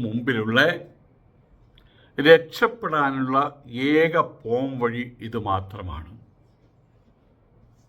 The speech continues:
രാഷ്ട്രീയ സ്വയം സേവക സംഘ് അവര്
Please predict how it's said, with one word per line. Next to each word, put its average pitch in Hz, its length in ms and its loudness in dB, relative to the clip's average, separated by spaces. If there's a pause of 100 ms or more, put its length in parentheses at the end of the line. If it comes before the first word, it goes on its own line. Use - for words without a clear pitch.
(2750)
രാഷ്ട്രീയ 214 420 6 (100)
സ്വയം 190 280 0 (120)
സേവക 180 300 -4 (120)
സംഘ് 160 360 0 (3250)
അവര് 190 180 6